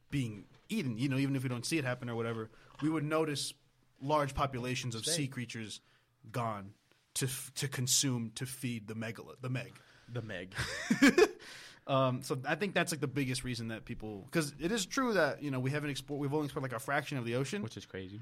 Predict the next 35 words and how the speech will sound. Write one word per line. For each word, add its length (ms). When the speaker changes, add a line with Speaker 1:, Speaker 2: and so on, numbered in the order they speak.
Speaker 1:
which 180
is 160
insane. 540
Um, 440
but, 320
uh, 420
yeah, 240
like, 320
apparently 380
we 140
would 160
notice 360
if 180
a 40
megalodon 320
was 80
alive 180
because 220
we 60
would 100
notice 400
a 80
lot 200
of 80
fish 360
gone 340
and 140
dead. 240
Speaker 2:
I 60
remember 380
my 380
awakening 540
to 100
the 60
megalodon. 640